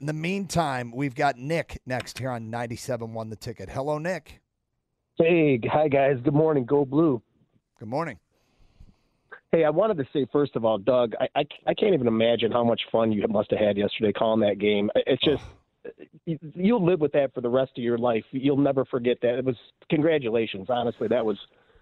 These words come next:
Speaker 2: awesome.
Speaker 1: Thank, thank you very much. You know, I will tell you, it was a wild day because I got to the stadium at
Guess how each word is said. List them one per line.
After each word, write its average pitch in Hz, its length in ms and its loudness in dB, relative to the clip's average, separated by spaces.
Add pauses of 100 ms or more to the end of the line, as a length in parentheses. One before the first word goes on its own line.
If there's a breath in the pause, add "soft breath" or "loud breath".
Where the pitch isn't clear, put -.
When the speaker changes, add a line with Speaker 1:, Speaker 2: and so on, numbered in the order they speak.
(220 soft breath)
Speaker 2:
awesome. - 380 -4 (580)
Speaker 1:
Thank, 170 340 -2
thank 165 220 -6
you 156 60 -8
very 143 180 -2
much. 127 340 -6
You 156 100 0
know, 156 40 -2
I 143 120 -2
will 151 120 -4
tell 165 240 -2
you, 160 140 0
it 139 80 -6
was 139 140 -2
a 139 40 -4
wild 135 400 0
day 117 220 -4
because 120 280 -10
I 120 60 -6
got 127 260 -4
to 147 100 -4
the 110 80 -12
stadium 110 840 -6 (100)
at 110 400 -4